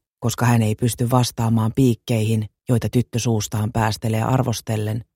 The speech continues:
ja nalkuttaen kuin pahin anoppi. "Mun mahaan koskee",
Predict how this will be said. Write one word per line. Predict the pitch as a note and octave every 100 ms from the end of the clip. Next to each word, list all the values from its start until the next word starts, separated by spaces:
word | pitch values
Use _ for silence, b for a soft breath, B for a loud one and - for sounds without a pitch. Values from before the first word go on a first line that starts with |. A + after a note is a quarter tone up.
| _
ja | A#2+
nalkuttaen | A#2+ A2+ G#2+ - A#2+ A2+ A2+
kuin | A#2 A#2
pahin | A#2+ A2 -
anoppi. | A2+ F#2+ - - G#2+ - _ _ _ _ _ _ _ _ -
"Mun | F3+
mahaan | E3 C3 B2 A2
koskee", | A#2 A2+ - A2 G#2+ A2+